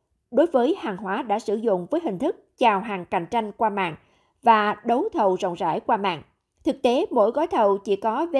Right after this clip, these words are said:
N D A T tham gia và kết quả trúng thầu đã được ấn định trước. Các bị cáo đã thông đồng thực hiện trái quy định năm gói thầu, tạo điều kiện cho V N D A T thu lợi bất hợp pháp,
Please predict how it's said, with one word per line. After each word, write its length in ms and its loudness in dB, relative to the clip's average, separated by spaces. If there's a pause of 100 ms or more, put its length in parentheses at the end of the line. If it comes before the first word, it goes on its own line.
N 60 -10 (280)
D 40 0 (180)
A 180 -4
T 140 -2 (440)
tham 280 -4
gia 240 2 (260)
và 280 6
kết 200 -6
quả 160 0
trúng 300 -6
thầu 240 0
đã 140 -2
được 180 0
ấn 240 -4
định 180 -2 (100)
trước. 200 0 (640)
Các 120 0
bị 120 6
cáo 320 -2
đã 240 0
thông 320 -4
đồng 220 2
thực 200 -6
hiện 200 -4
trái 260 -4
quy 140 -4
định 220 -2
năm 180 -4
gói 180 0
thầu, 260 0
tạo 220 -2
điều 120 2
kiện 260 -2
cho 200 0
V 120 -4 (160)
N 80 -8 (220)
D 40 0 (120)
A 140 -4
T 120 -6 (480)
thu 200 2
lợi 400 6
bất 180 -4
hợp 240 -6
pháp, 280 0